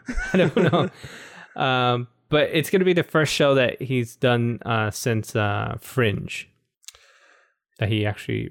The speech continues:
Speaker 1: wrote. So
Speaker 2: Yeah. Uh, let's hope it's better than how, how Lost turned out.
Speaker 1: Mm-hmm.
Speaker 2: Um, all right, Anton. Uh, so J J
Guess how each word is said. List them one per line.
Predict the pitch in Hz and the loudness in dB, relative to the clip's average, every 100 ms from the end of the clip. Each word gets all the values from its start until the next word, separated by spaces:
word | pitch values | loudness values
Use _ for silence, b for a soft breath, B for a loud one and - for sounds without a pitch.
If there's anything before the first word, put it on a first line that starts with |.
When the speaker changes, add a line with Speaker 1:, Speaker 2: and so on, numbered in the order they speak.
| - | -6
Speaker 1:
wrote. | 117 104 - - - | -2 -2 -4 -20 -20
So | - 117 117 _ _ 151 | -12 -10 -10 _ _ -8
Speaker 2:
Yeah. | 135 131 127 - - _ - | -4 -4 -8 -16 -20 _ -8
Uh, | 117 123 120 120 117 | -2 0 0 0 -2
let's | 117 127 131 | -4 -4 -2
hope | 143 139 | -2 -4
it's | 131 | -8
better | - 135 139 | -4 2 4
than | 143 143 | 2 0
how, | 139 139 - | 0 0 -2
how | 131 143 | -2 2
Lost | 147 202 - | 2 0 -4
turned | 120 110 | -4 -2
out. | 98 _ _ b b b b b | -4 _ _ b b b b b
Speaker 1:
Mm-hmm. | - 139 139 139 139 135 | -2 2 4 6 6 4
Speaker 2:
Um, | 131 - - - _ - | 2 -4 -20 -20 _ -4
all | 135 | -2
right, | 127 | -2
Anton. | 123 123 120 - | -2 -4 -6 -14
Uh, | - 135 123 _ | -6 -4 -6 _
so | - 143 131 - - | 0 2 2 -2 -8
J | 160 151 | 0 2
J | 156 156 151 | 4 2 0